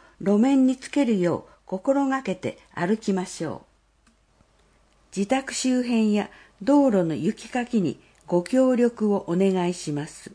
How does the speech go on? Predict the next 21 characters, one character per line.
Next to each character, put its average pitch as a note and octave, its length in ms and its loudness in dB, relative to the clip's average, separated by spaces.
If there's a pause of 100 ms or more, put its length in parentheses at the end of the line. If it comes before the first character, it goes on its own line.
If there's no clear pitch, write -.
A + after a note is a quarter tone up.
(1500)
雪 G3+ 320 -4
か C#4+ 140 -2
き C#4 180 -4
を F3 80 0
す F3 180 -6
る A#3 100 -2
際 G#3+ 340 -2
は、 A#2 160 -10 (480)
複 - 280 -6
数 C#4+ 300 2
人 F3+ 300 0
で D3+ 260 -6
行 F#3+ 260 -4 (180)
い、 D3 140 -8 (540)
子 G3+ 160 0
供 A#3+ 300 2
や G#3+ 220 -2 (260)
通 C#4 280 0
行 C4+ 280 0
人 A#3+ 320 4
に G#3+ 200 -2